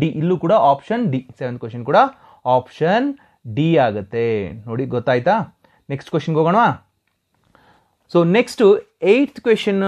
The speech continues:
ನಾವು ಡಿಸ್ಕಸ್ ಮಾಡೋಣ. ನಮ್ಮ overall ಸೀರೀಸಲ್ಲಿ ಏಯ್ತ್ ಕ್ವೆಶನ್ ಏನಾಗುತ್ತೆ? So if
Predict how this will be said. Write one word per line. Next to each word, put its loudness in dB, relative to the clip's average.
ನಾವು 2
ಡಿಸ್ಕಸ್ -4
ಮಾಡೋಣ. -2
ನಮ್ಮ -2
overall 4
ಸೀರೀಸಲ್ಲಿ -2
ಏಯ್ತ್ -6
ಕ್ವೆಶನ್ -8
ಏನಾಗುತ್ತೆ? -4
So 4
if 0